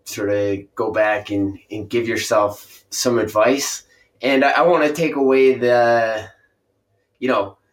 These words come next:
you, I, I think you're very happy where you are and wouldn't wanna change anything. So it's not a matter of changing where you are today. Um, if you could go back and if you ran into that, that guy,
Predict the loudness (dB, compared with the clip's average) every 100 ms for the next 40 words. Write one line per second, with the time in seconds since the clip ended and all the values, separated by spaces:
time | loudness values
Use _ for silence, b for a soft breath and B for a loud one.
0 | _ _ -6 -4 -2 -2 -4 -4 -2 0
1 | 0 0 -2 -2 -2 -4 -6 -8 -6 -4
2 | 0 2 2 2 -2 -6 -4 -2 -2 -4
3 | -6 -6 -6 -6 -6 -6 -10 -10 -8 -4
4 | -2 -2 0 0 0 -2 -4 -2 -2 -4
5 | -4 0 2 2 2 2 2 0 -2 -6
6 | -2 0 -2 -6 -6 -2 0 2 4 4
7 | 0 -2 0 0 -4 _ _ _ -2 2
8 | 2 4 2 2 2 0 0 -2 -2 -2
9 | 0 0 0 0 -2 -4 -8